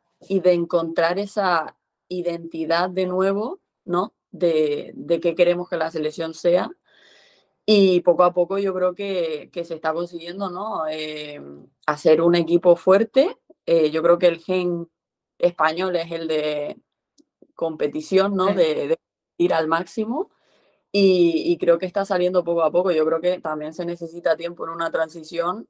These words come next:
Speaker 1: y de la noche a la mañana no,
Speaker 2: ¿Cómo
Speaker 1: no
Speaker 2: ves
Speaker 1: se
Speaker 2: el, cómo ves el grupo que ha tocado a España? El, las
Speaker 1: Lo veo bastante
Speaker 2: Bien.
Speaker 1: Sí.
Speaker 2: Bien, bien.
Speaker 1: Pero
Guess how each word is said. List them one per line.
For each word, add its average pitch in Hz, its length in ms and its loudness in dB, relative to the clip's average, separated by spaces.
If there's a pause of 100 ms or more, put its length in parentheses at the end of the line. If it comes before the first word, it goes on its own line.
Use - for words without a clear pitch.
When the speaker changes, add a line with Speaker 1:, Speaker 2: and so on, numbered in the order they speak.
Speaker 1:
y 147 520 -4
de 160 160 4
la 151 120 6
noche 156 200 2
a 160 60 6
la 160 80 4
mañana 160 420 -2
no, 170 580 -6 (600)
Speaker 2:
¿Cómo 220 200 -2
Speaker 1:
no - 20 0
Speaker 2:
ves 226 120 0
Speaker 1:
se 247 80 0
Speaker 2:
el, 233 60 0 (220)
cómo 233 240 -2
ves 233 160 -4
el 226 100 0
grupo 214 360 -2
que 233 60 -4
ha 214 80 -2
tocado 196 260 -2
a 190 40 -2
España? 208 480 -6 (1600)
El, 185 480 -2
las 185 300 -4 (1120)
Speaker 1:
Lo 160 180 2
veo 160 400 4
bastante 175 840 -6
Speaker 2:
Bien. 185 480 -4 (920)
Speaker 1:
Sí. 175 80 6
Speaker 2:
Bien, 160 300 -4 (200)
bien. 151 300 -8 (120)
Speaker 1:
Pero 151 180 4